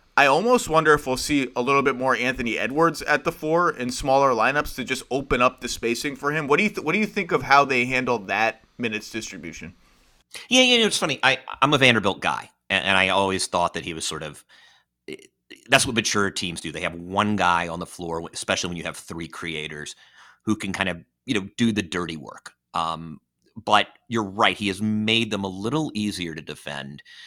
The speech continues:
Speaker 2: Um, you know, I, I, if McDaniels was a more proficient shooter, I think the, the, the, the task is easy. I might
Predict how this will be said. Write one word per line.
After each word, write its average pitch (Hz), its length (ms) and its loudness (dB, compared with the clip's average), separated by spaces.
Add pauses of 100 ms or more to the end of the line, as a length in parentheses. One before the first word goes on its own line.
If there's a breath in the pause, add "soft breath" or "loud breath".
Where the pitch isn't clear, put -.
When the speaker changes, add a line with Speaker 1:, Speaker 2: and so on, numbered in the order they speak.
(340 loud breath)
Speaker 2:
Um, 104 300 6 (340)
you 160 100 -4
know, 180 120 2 (640)
I, 151 60 -2 (120)
I, - 120 -6 (680 loud breath)
if 165 120 2
McDaniels 175 680 0
was 135 140 -2
a 123 60 2
more 110 640 0 (920)
proficient 104 560 -2
shooter, 98 680 -2
I 98 80 -6
think 87 180 -10
the, 85 100 -12 (440)
the, 87 160 -10
the, 85 280 -12
the 82 140 -10
task - 380 -4
is 78 200 -8
easy. 71 440 -14 (640 loud breath)
I 151 120 4
might 143 500 2